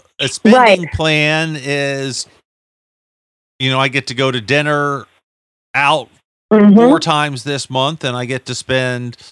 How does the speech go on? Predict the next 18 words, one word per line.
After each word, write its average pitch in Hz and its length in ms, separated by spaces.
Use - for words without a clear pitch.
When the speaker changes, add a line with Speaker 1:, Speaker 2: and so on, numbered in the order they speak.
Speaker 1:
uh, 107 520
five 143 280
hundred 143 220
dollars 135 340
on 127 140
Christmas 143 400
presents 143 800
and, 117 760
uh, 104 1000
like 104 240
that, 135 220
and 123 180
I, 107 160
you 127 60
know, - 20
that 151 160
kind 127 160
of, 85 120